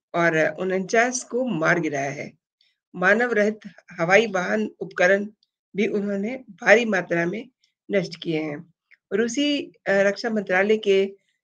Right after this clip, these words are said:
जो ऑफिशियल्स हैं, उनका ये कहना है कि शनिवार यानी कि पाँच मार्च को रूसी सशस्त्र बलों ने यूक्रेनी सैन्य अड्डे पर हमला किया।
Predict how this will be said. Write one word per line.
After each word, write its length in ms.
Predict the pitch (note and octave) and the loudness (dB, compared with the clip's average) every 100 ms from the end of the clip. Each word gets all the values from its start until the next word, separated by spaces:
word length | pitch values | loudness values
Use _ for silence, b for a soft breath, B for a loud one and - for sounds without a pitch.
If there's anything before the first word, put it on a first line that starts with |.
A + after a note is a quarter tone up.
| _ | _
जो 440 | - A3 A3 G3+ - _ G3 | -4 0 0 0 -6 _ -8
ऑफिशियल्स 680 | G3 B3 C4 B3+ B3+ - | -6 -2 0 0 -2 -4
हैं, 180 | A3 G#3+ | 0 0
उनका 320 | - G#3 G3 | 0 -6 0
ये 140 | F#3 F3 | 0 0
कहना 320 | F3 F3+ G#3+ | -2 -2 0
है 160 | A3 G3+ | -2 -2
कि 440 | G3+ F#3+ G3 - _ _ _ _ _ | 0 0 -2 -10 _ _ _ _ _
शनिवार 680 | - A3+ B3 B3+ A#3+ B3 B3+ - _ _ _ _ _ _ G3+ | -2 0 2 2 4 4 0 -12 _ _ _ _ _ _ -2
यानी 220 | G3 F#3+ | -2 0
कि 120 | G3 | -2
पाँच 400 | G3 F#3 G#3 A3 | -2 0 0 0
मार्च 320 | A3 G#3 G#3+ | 0 0 0
को 340 | - A3+ A3+ - | -4 -4 -4 -6
रूसी 300 | G3 G3 A3 | -8 -4 -4
सशस्त्र 720 | - E3+ F3 A#3 A3+ A#3 A#3 A#3 b b _ | -2 -4 -2 -4 -2 -2 -2 -6 b b _
बलों 300 | - G#3 B3 | 2 2 4
ने 180 | A#3+ A#3 | 2 2
यूक्रेनी 500 | A#3 G3+ F3+ F#3+ F#3+ | 2 -2 -4 -6 -6
सैन्य 260 | G3 F#3 F#3 | -4 -4 -2
अड्डे 260 | D3 E3 | -2 0
पर 280 | G3 F#3 F#3 | -2 0 -2
हमला 360 | G3 F3 E3 G3+ | -2 -2 2 2
किया। 420 | G#3 G#3+ G3+ - | 2 -2 -2 -4